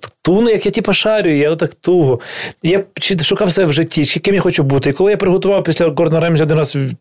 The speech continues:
вермішель пасту, там, алі оліо, я приготував її трушну. Ну, І я просто, моя тарілка впала, як в фільмах, знаєш, типу, там, слоумо, тарілка розбивається, і я с-, я стою, з цими, блядь, н-,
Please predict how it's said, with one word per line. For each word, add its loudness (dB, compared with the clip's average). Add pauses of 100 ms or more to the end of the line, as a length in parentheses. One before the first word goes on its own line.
вермішель 2
пасту, -2
там, 0
алі 2
оліо, 2 (440)
я 0
приготував 2
її 0
трушну. 0 (680)
Ну, 0 (320)
І 0
я 2
просто, 0
моя 2
тарілка 0
впала, 0
як 0
в -4
фільмах, 0
знаєш, 0
типу, -6
там, -2
слоумо, 2
тарілка 0
розбивається, 0 (400)
і 0
я 2
с-, -4
я 2
стою, 0 (760)
з -4
цими, 0
блядь, 0
н-, 2